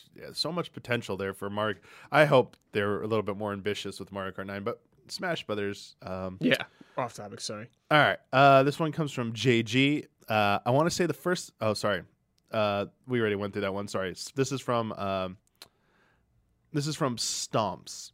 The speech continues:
Speaker 2: Stomps.
Speaker 1: "So your series has peaked, and there's simply no way to ever top it."
Speaker 2: <laughs> True.
Speaker 1: Perfect.
Speaker 2: True.
Speaker 1: You've got them right where you want them. Time to start remaking all your old entries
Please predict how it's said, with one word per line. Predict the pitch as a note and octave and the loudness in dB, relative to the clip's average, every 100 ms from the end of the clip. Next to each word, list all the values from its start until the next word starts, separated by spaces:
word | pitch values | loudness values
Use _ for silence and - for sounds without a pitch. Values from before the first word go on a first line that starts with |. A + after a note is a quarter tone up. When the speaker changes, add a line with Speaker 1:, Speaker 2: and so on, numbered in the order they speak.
| _ | _
Speaker 2:
Stomps. | - - C#3 A#2 A2 - - - | -10 -10 -10 -14 -18 -16 -16 -8
Speaker 1:
"So | - B3+ B3 | 0 6 6
your | A3 | 6
series | F3 - F#3 F3+ E3+ | 0 0 2 2 0
has | D3+ | -4
peaked, | - - B2 A#2+ - _ | -6 -2 -2 -4 -14 _
and | A2 | -8
there's | F#2+ - | -6 -6
simply | - - B2+ B2+ C3 C3 B2+ | -8 -6 -6 -6 -6 -6 -8
no | A#2 G#2 G2+ | -12 -8 -4
way | A2+ G#2+ G2+ G2+ G2+ - | -2 0 0 0 -4 -10
to | - | -14
ever | F2 F2 F2+ F2+ | -14 -12 -12 -12
top | - - - - | -14 -14 -14 -16
it." | - - | -20 -12
Speaker 2:
<laughs> | - | 2
True. | F#3+ D#3+ C#3 _ _ - | 2 2 -2 _ _ -4
Speaker 1:
Perfect. | - A3 - G#2+ - - - | 6 6 6 0 -2 -18 -16
Speaker 2:
True. | - B2 C3+ - - | -8 -6 -6 -10 -8
Speaker 1:
You've | A2+ G#2 | -6 4
got | B2+ B2+ | 6 6
them | B2+ A2 | 4 2
right | A2 A#2+ | 2 2
where | B2 A#2+ | 2 0
you | A2+ | 0
want | G#2+ G2+ | -2 -2
them. | G2+ F#2 E2+ D#2+ | -4 -6 -8 -10
Time | - C3+ C#3 | -4 -2 -2
to | C#3 | -4
start | - C#3+ | -2 -2
remaking | A2+ B2 B2 B2 B2+ | 0 -2 -4 -4 -8
all | - A2 A#2+ | -2 0 0
your | A#2 | 0
old | G#2+ A2+ - | 0 0 0
entries | G#2+ - G2+ G2 G2 | -6 -4 -4 -2 -6